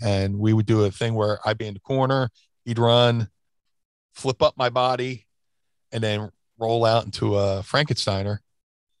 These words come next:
And then on the second one, he was gonna do it,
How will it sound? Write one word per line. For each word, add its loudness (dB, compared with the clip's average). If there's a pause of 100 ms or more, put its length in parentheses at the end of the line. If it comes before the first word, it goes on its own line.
(260)
And 0
then 4
on 2
the 0
second 2
one, -2 (840)
he 0
was 0
gonna 2
do 6
it, 0